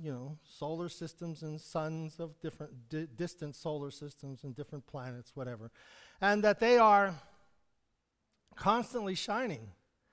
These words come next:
And in our life, the praise and giving praise to God is, is a way for us to see something that is always there,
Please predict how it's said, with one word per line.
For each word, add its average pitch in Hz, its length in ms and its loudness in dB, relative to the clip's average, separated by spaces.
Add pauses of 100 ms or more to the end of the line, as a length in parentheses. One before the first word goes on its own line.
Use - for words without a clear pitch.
(380)
And 220 260 4
in 277 140 0
our 247 240 4
life, 220 640 2 (300)
the 180 80 0
praise 254 500 2
and 185 160 -2
giving 240 260 2
praise 226 360 0
to 208 100 -4
God 220 380 6
is, 190 180 -2 (180)
is 214 140 0
a 202 80 4
way 247 280 6
for 247 300 6
us 208 440 4 (420)
to 233 200 -2
see 247 680 -2
something 233 600 2
that 214 120 4
is 214 180 0
always 220 640 2
there, 151 560 2